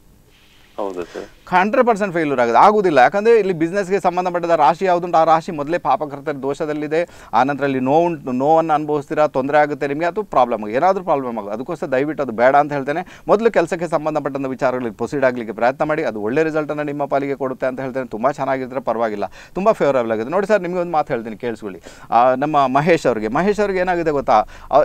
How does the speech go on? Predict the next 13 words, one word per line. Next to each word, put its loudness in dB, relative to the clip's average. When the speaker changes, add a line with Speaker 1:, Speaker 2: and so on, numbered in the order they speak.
Speaker 2:
ನಿಮ್ಗೆ, 4
ಆಮ್, 4
ನಿಮ್ಗೆ -4
ನೋಡಿ, 0
ಮ್, -8
ಹತ್ತರಿಂದ 0
ಹತ್ತೊಂಬತ್ತು, 2
ಹತ್ತರಿಂದ 0
ಹತ್ತೊಂಬತ್ತು 0
ಅಂದ್ರೆ -2
ಹದಿನೈದನೇ 4
ವಯಸ್ಸಿನಿಂದ 4
ಹಿಡಿದು -2